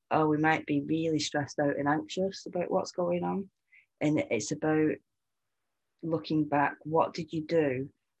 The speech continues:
that helped you get through the last lockdowns, and doing more of that this time,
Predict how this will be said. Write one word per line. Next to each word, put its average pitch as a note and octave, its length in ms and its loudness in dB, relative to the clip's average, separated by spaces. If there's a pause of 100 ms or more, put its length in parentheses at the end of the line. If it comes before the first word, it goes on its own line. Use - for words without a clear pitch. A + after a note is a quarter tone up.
that C#3 120 0
helped - 400 -2
you - 80 -10
get C#3+ 220 2 (360)
through C#3+ 360 0 (180)
the C3+ 100 -4
last C#3+ 420 -4 (140)
lockdowns, E3+ 800 -4 (880)
and C#3 160 2
doing D3+ 260 6
more C#3 240 6
of C3+ 100 -6
that C#3 280 2
this C3+ 240 -4
time, D#3 400 -4